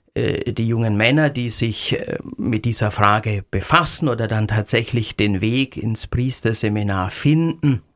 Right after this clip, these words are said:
eine Frage, die sie noch einmal ganz anders fordert. Es wäre auch mein Eindruck, dass viele, die, äh, ins Priesterseminar kommen, äh, da schon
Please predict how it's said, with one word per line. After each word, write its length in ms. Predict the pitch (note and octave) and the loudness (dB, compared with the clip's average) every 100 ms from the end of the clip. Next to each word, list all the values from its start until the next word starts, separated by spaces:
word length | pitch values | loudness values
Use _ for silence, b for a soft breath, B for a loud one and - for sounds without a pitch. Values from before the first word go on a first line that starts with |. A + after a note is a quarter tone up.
| _ | _
eine 560 | A#2+ A2+ A2 G#2 G2 - _ _ _ _ _ _ - | 0 2 0 0 -2 -6 _ _ _ _ _ _ -18
Frage, 600 | - B2 G2+ A2 B2+ B2 | -2 4 6 4 2 -2
die 160 | A#2+ | -2
sie 120 | A2+ A#2 | -2 -2
noch 200 | G#2+ A2 | 0 0
einmal 200 | G2+ G2 | 0 0
ganz 280 | G#2+ A2 | -2 -2
anders 400 | G#2+ G#2+ G2+ - | -2 -2 -2 -4
fordert. 880 | - G#2+ G2 G#2 A2 F3+ A3+ - - - _ _ _ | -2 0 0 0 -4 -4 -6 -10 -12 -16 _ _ _
Es 80 | - | -2
wäre 240 | A#2+ A#2+ | -2 0
auch 140 | A2+ A2+ | -2 0
mein 260 | G#2 A2+ | 0 0
Eindruck, 720 | A2 G#2+ A2 B2 A#2+ A#2 A2+ - | -2 -2 -2 -2 -2 -4 -4 -4
dass 240 | A2 - | -2 -2
viele, 580 | - C3+ C3+ C3+ B2 A#2+ | -2 0 0 2 0 -2
die, 520 | A#2 A2+ A#2 A2+ G#2 b b b b _ _ | -2 -4 -2 -2 -4 b b b b _ _
äh, 240 | - - - - _ | -12 -10 -16 -20 _
ins 380 | D3+ D#3 D3 - | 4 4 2 -2
Priesterseminar 1120 | B2 C3+ - B2 A2+ - A2 A2 G#2 G2+ G2 - | 0 0 0 -2 -2 0 0 0 0 -2 -4 -2
kommen, 580 | - C3 D3+ D3+ C#3+ A#2+ b b b _ | 2 4 6 4 2 0 b b b _
äh, 100 | - | -6
da 200 | A2+ A2+ | -2 -2
schon 640 | - G#2+ G#2 A2 A2 G#2 | 0 0 2 2 0 -2